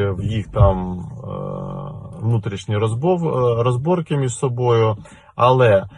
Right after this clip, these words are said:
що мені не сподобалось, ну, добре, якщо ти дійсно людина ціннісна, це я кажу про Шендеровича, і,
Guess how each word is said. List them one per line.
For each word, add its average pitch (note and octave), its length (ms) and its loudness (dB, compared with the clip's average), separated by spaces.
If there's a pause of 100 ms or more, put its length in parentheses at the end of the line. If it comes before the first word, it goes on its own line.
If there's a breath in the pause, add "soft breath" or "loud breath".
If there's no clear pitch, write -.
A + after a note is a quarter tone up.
(140)
що - 240 0
мені C#3+ 240 4
не C#3 140 2
сподобалось, C3+ 800 2
ну, B2+ 140 0
добре, G#2 560 2
якщо C#3 680 0 (160)
ти C3+ 340 0
дійсно A2+ 640 -2 (420 loud breath)
людина A2+ 520 2
ціннісна, F#2 680 -4
це G2 180 -6
я F#2+ 140 0
кажу F#2 300 -6
про F#2+ 160 -6
Шендеровича, F2+ 800 -6 (680 soft breath)
і, C3 500 2